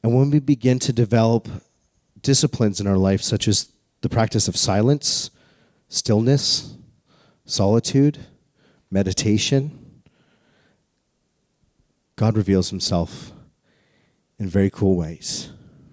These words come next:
You know, for many of us, it's difficult and even uncomfortable to sit in silence. You know, I think the truth is that when we slow down,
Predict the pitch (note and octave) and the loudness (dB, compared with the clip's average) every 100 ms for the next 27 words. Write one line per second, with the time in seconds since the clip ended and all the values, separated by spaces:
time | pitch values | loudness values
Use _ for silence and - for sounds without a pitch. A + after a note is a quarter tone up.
0 | _ _ _ _ _ - - _ A2+ A2 | _ _ _ _ _ -20 -20 _ 0 2
1 | A#2+ A#2 B2+ C3 A2+ A2 - - A2+ G#2+ | 2 2 4 4 4 2 -2 -2 -2 0
2 | G#2 G2 - - G2+ G#2 - A#2+ A#2 G#2+ | 0 0 -2 -6 -4 -4 0 0 2 -2
3 | A#2 A2 A2 F2+ E2+ - - - - G2+ | -4 -2 0 0 -2 -4 -12 -8 -4 -2
4 | F#2 F2 E2+ E2 D2+ - - - - _ | 0 -2 -2 -4 -6 -6 -6 -8 -16 _
5 | _ _ - - - _ _ - G#2+ G#2+ | _ _ -20 -20 -20 _ _ -2 2 2
6 | B2+ A2+ A2+ C3 B2 A#2+ A#2+ A2 G#2 - | 0 0 0 0 2 2 2 0 -2 -2
7 | - B2+ A#2+ A#2+ A#2+ A2 G2+ F#2 | 2 2 4 2 2 2 0 -2